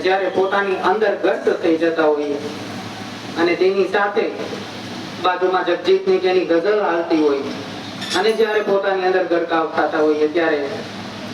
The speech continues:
પણ છતાં પણ એમ લાગે છે કે આની અંદર કંઈક ખૂટે છે,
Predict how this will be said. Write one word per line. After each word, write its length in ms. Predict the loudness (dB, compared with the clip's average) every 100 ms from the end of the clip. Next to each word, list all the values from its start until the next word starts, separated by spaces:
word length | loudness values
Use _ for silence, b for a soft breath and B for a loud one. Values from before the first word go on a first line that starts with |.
| -10 -10 -12 -4
પણ 180 | -2 0
છતાં 300 | 0 0 0 0
પણ 240 | 0 -2 -4 -6 -6 -8 -10 -8 -2
એમ 100 | 2 4 2
લાગે 240 | 2 0 0
છે 60 | 0
કે 80 | 0 0
આની 340 | 0 0 2
અંદર 180 | 4 2 2 0
કંઈક 220 | 0 0 2
ખૂટે 320 | 0 2 0 0
છે, 100 | 0